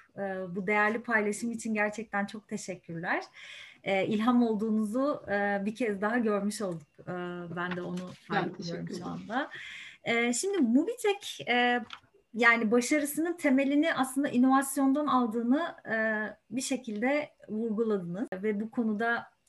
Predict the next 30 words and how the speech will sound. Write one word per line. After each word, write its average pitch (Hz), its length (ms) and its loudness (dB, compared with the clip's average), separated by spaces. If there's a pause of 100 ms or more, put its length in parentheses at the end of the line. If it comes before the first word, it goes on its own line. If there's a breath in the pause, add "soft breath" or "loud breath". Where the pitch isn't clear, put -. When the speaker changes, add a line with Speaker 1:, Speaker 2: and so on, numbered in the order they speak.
Speaker 1:
e, 208 280 0
ben 359 180 0
pandemi 302 380 0
sürecine, 285 640 0 (140)
e, 196 220 -2
biraz 190 300 2
da 190 100 -4
odaklanmak 180 640 -4
istiyorum. 196 540 -6 (420 loud breath)
E, 208 280 -2
Mubitek 302 600 0
ya 269 180 2
da, 294 180 4 (220)
e, - 100 -6
yeni 240 680 2 (180)
ula-, 202 840 -4
e, 196 60 -16
kurduğu 226 440 -2
değerler, 208 720 2 (1120)
e, 196 120 0
Speaker 2:
Hı 190 40 0
hı. 185 160 2
Speaker 1:
yeni 226 180 4
fikirlerle, 196 800 2 (460 loud breath)
e, 196 340 -2 (120)
bir 302 260 0 (120)
dönüm 285 340 2
noktası 262 420 -2
yaşadı 240 420 0
mı? 202 340 -2